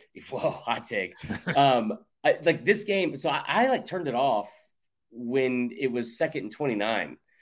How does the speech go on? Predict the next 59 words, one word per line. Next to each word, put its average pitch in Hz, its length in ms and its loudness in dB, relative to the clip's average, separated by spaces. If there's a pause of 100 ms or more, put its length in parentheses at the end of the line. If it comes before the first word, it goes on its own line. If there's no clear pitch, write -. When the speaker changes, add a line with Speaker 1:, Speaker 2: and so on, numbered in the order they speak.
(300)
Speaker 1:
which 147 180 0
if 147 80 0
you're 151 120 0
keeping 233 200 0
Speaker 2:
Okay. 135 100 4
Speaker 1:
score 202 160 6
at 160 60 6
home, 180 360 2 (160)
the 185 200 4
worst 196 340 4
time 190 180 0
to 143 60 -8
turn 160 200 0
it 127 80 2
off. 156 340 0 (400)
Because 135 260 4
Speaker 2:
Yeah. - 80 4
Speaker 1:
after 180 260 4
that, 175 460 4 (200)
Matt 120 300 6
Ryan 135 400 4
came 113 240 -4
in 113 360 -4 (300)
to 120 60 -4
play 143 240 2
quarterback 135 400 2
Speaker 2:
<laughs> - 0 -
Speaker 1:
apparently 120 340 -2
for - 60 -18
Kate, 127 320 -2
for 117 220 -2
Arkansas. 117 480 0 (500)
Um, 123 500 4
and 156 140 4
so, 196 80 6 (120)
like, 151 140 -2
I 156 60 0
was 143 100 -4
like, 135 140 -8
"What, - 160 -8
what 220 200 -4
the 240 60 -6
hell 254 140 -2
just, 233 160 -8
how - 200 -4
did 277 80 0
they 302 60 4
tie 247 280 -2
it 180 100 2
up?" 220 340 0 (420)
'Cause 160 120 2
the 220 60 10
other 269 100 10
Speaker 2:
Okay. 226 60 8
Speaker 1:
game, 220 280 4
there's 180 160 0
another 214 160 0
game 165 240 0
on. 65 220 -4